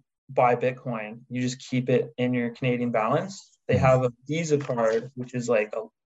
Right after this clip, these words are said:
Speaker 1: you can use on your Apple Wallet, and you get
Speaker 2: Wow.
Speaker 1: two percent Bitcoin back.
Speaker 2: Whoa.
Speaker 1: Yeah.
Speaker 2: I need to get that one. I think you can do that. I need to look at,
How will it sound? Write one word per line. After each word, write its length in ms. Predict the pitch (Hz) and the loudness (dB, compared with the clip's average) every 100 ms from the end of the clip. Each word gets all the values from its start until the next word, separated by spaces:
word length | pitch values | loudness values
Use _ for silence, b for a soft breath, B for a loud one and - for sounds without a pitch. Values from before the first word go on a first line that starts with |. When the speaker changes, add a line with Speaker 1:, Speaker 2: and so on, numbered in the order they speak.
| _ - | _ -8
Speaker 1:
you 100 | 127 | -4
can 120 | 143 | 0
use 260 | 123 135 131 | 2 2 2
on 160 | 123 | 0
your 160 | 117 113 | -2 0
Apple 520 | 113 113 127 113 113 | 0 0 0 0 0
Wallet, 460 | 113 107 135 233 - _ _ _ _ _ _ _ _ _ _ _ _ | -2 0 2 0 -2 _ _ _ _ _ _ _ _ _ _ _ _
and 80 | 139 | 2
you 80 | 139 | 4
get 100 | 131 | 2
Speaker 2:
Wow. 60 | |
Speaker 1:
two 180 | - - | 0 -4
percent 640 | - 147 - 143 135 127 - _ | -6 -8 -6 -2 -2 -2 -8 _
Bitcoin 400 | 151 139 - 135 | 2 2 2 0
back. 300 | 123 120 113 - _ _ _ _ _ _ _ _ _ _ _ _ _ _ _ _ _ _ | 4 4 2 -6 _ _ _ _ _ _ _ _ _ _ _ _ _ _ _ _ _ _
Speaker 2:
Whoa. 460 | - 92 78 76 - _ _ _ b b | 0 0 0 -4 -12 _ _ _ b b
Speaker 1:
Yeah. 320 | 139 151 113 - _ _ _ _ _ _ _ _ _ _ _ - | 4 4 4 -2 _ _ _ _ _ _ _ _ _ _ _ -4
Speaker 2:
I 80 | 101 | 0
need 120 | 107 | 2
to 80 | 87 | 0
get 140 | 82 | -2
that 240 | 87 87 67 | 0 -2 -2
one. 140 | 67 | -4
I 80 | 90 | -4
think 220 | 135 - | -4 -6
you 80 | 67 | -4
can 120 | 92 | -2
do 140 | 87 87 | -2 -2
that. 280 | 85 85 - _ _ _ _ _ _ _ _ _ _ _ _ _ _ - | -4 -8 -12 _ _ _ _ _ _ _ _ _ _ _ _ _ _ -6
I 140 | 90 | 0
need 120 | 101 | 2
to 60 | 85 | 2
look 160 | 85 | 0
at, 120 | 67 | -4